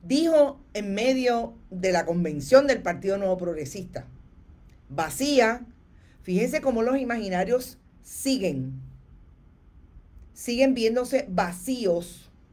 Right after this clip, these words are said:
desde el punto de vista de la alegada colectividad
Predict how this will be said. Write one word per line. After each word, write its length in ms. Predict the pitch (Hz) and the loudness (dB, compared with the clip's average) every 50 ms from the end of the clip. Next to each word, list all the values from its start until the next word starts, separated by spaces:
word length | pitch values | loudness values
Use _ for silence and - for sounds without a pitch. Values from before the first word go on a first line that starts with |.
| - - _ - - - - | -20 -20 _ -20 -20 -12 -6
desde 220 | - 190 180 180 180 | -4 -2 0 2 0
el 80 | 165 | 0
punto 380 | - - 233 262 262 262 254 226 | 0 -2 -4 -4 -2 2 2 2
de 100 | 202 180 | 2 2
vista 480 | 175 190 226 220 - - 170 160 160 175 - - - - - - - - - - - - | -2 -4 -8 -8 -4 -2 -2 -2 -4 -6 -14 -20 -20 -20 -20 -20 -20 -20 -20 -20 -20 -8
de 180 | - 202 196 190 | -2 0 2 4
la 280 | 185 185 175 180 - - | 4 2 2 0 -4 -6
alegada 560 | - 202 196 180 185 175 180 214 254 262 262 262 | -2 2 2 4 4 4 4 4 4 4 4 4
colectividad 840 | 240 247 233 - - - 226 202 185 185 185 202 233 262 262 - | 2 2 2 0 -2 -4 -8 -6 -4 -2 2 2 2 2 0 -2